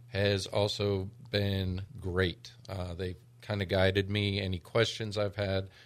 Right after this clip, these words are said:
I get answers, even working with the other counties. Um, if there's, you know, if I've gotta raise my hand, "Hey, I'm, I'm not a hundred percent sure," there's always somebody there to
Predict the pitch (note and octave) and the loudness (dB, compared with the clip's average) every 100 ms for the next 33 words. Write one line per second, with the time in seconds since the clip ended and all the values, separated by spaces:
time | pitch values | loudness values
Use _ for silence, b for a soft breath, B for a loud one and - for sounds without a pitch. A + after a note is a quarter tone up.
0 | b b - F#2 F2+ G2+ G#2+ G2 G#2 G2 | b b -4 -2 0 0 0 0 0 0
1 | F#2+ A2 G#2 G#2 G#2 G2 F#2 G#2+ G2+ G2 | -2 -4 -2 -2 0 0 -2 -4 -4 -4
2 | - F#2+ F#2+ F#2+ F#2+ F2+ F2+ b b b | -2 0 0 2 0 0 -4 b b b
3 | - G#2 A2 A2+ A2+ - - F2+ F2+ F2 | -4 -2 2 2 0 -6 -8 -4 -2 -2
4 | E2+ E2 - F#2+ - F#2 E2+ F2+ - F#2 | -6 -8 -10 -10 -8 -8 -6 -8 -12 -8
5 | F#2 F2 E2+ F#2+ - G2+ F#2+ G2 F#2+ G2 | -6 -6 -4 -6 0 0 2 2 0 -2
6 | F#2 E2+ G2 G2 F#2+ F#2 F#2 F#2 G2 F#2+ | -6 -4 -4 -4 -4 -4 -4 -8 -10 -8
7 | F#2 G2 F2+ G2+ F#2 - F2+ - G2 - | -4 -2 -2 -4 -6 -8 -8 -6 -6 -4
8 | A2+ A2 A2 b b b - F#2 F2 A2 | 0 2 2 b b b -2 -2 -2 2
9 | G2+ G2+ F#2+ G2 F#2+ F#2 F2 F#2+ F#2 F2 | 2 2 -2 -4 -4 -4 -2 0 -2 -4
10 | - F2+ F2 | -6 -4 -6